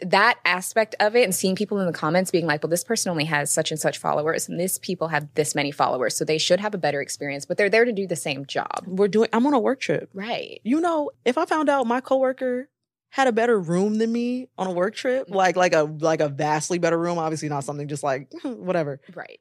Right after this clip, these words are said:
Speaker 2: I would be so mad about that.
Speaker 1: Right.
Speaker 2: I'd be like, "Wait, what?" <laughs>
Speaker 1: Right.
Speaker 2: "My boss has what going on?"
Speaker 1: Exactly.
Speaker 2: No.
Speaker 1: If you and your coworker do the same job, and for factors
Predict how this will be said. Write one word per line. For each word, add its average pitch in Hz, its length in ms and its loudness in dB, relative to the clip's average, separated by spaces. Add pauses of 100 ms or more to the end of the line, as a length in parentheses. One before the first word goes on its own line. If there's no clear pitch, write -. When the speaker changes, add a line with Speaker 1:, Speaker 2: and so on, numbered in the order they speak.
Speaker 2:
I 370 80 2
would 523 180 6
be 539 60 4
so - 180 0 (180)
mad 508 240 4
about 440 240 0
that. 190 400 4
Speaker 1:
Right. - 140 -10
Speaker 2:
I'd 453 80 0
be 453 100 -2 (280)
like, 370 80 -6 (140)
"Wait, 208 140 -4
what?" 220 300 2 (260)
<laughs> 392 220 -4
Speaker 1:
Right. 262 360 -10
Speaker 2:
"My 359 180 2
boss 277 380 2
has 311 240 2
what 440 460 0 (100)
going 403 240 2
on?" 466 380 2
Speaker 1:
Exactly. 294 500 -8
Speaker 2:
No. 190 320 0
Speaker 1:
If 214 100 2
you 247 160 -4
and 311 120 2
your 339 100 -2
coworker 277 400 0
do 180 140 -8
the 165 100 -4
same 180 400 -4
job, 202 600 0
and 190 140 0
for 208 120 -2
factors 233 440 -2